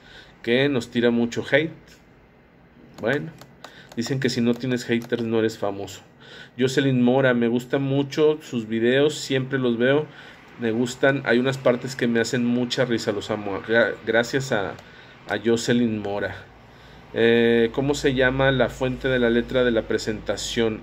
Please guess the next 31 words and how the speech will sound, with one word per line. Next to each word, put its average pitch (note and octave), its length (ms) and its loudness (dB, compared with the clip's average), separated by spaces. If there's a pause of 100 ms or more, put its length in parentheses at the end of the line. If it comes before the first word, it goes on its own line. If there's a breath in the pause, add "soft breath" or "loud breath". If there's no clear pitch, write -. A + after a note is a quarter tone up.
Ay, - 280 -10
híjole, A2+ 380 -2 (480 loud breath)
es C3 100 -10
que C#3 160 0
no, C3 220 0
no B2+ 400 -2
me C3 100 0
la B2+ 140 4
sé, A#2+ 180 2
la A2+ 320 4
hice B2 480 0
hace A#2+ 240 0
mucho, B2+ 400 -2
te A#2 240 0
la G#2+ 140 2
debo A2+ 320 4
para G2+ 180 -6
el G2 60 -12
próximo A2+ 420 -4
saludo. F#2+ 420 -6 (680 loud breath)
Eh, B2+ 500 4
Luis B2 220 0
Alberto C3 560 2
Vázquez C3 420 0
Vázquez, C3+ 380 2
"Me A#2+ 100 0
gusta B2 320 0
ver C3 240 0
cómo C3 300 -2
van C3 220 -2
progresando". C3 800 -2